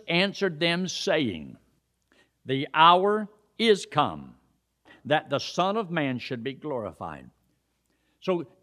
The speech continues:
Christ knew there was a time when all these scriptures are going to be fulfilled, and he came for a particular reason.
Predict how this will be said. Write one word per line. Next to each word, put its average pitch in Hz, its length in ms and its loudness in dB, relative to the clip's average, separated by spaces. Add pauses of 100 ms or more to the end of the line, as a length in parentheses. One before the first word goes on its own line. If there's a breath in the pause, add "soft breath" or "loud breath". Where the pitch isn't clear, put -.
(100)
Christ 226 500 0
knew 151 640 -2 (400)
there 151 160 4
was 151 160 2
a 143 80 4
time 180 720 -2 (560)
when 135 200 -2
all 170 680 6
these 175 160 0
scriptures 135 440 -4
are 120 60 -4
going 139 300 2
to 139 60 2
be 147 180 -2
fulfilled, 131 640 -4
and 104 140 -6
he 139 100 -2
came 151 300 -4
for 147 120 0
a 131 60 -2
particular 160 580 -4
reason. 123 540 -2